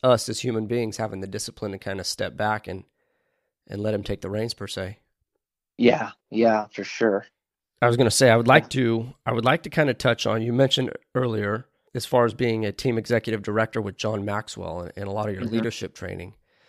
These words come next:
Speaker 1: And, and prior to us going live on, on the air, we had a little bit of a conversation about leadership. Do you mind kinda touching base on the, on the John Maxwell program, how you got involved and, and
Speaker 2: Sure.
Speaker 1: how others can get involved?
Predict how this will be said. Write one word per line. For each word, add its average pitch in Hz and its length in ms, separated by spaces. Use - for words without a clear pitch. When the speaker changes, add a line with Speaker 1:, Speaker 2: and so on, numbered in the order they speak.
Speaker 1:
And, 92 420
and 95 240
prior 113 240
to 104 100
us 92 340
going 101 300
live 104 300
on, 101 340
on 101 240
the 101 120
air, 107 400
we 107 120
had 95 100
a - 40
little 107 180
bit 95 120
of 92 80
a 95 60
conversation 98 600
about 92 260
leadership. 104 520
Do 123 80
you 127 60
mind 120 180
kinda 110 160
touching 110 340
base 107 280
on 104 80
the, 95 200
on 98 180
the 92 100
John 104 260
Maxwell 101 400
program, 113 600
how 104 160
you 101 120
got 98 200
involved 104 500
and, 92 60
and - 100
Speaker 2:
Sure. 127 80
Speaker 1:
how 104 180
others 127 280
can 98 120
get 92 140
involved? 92 440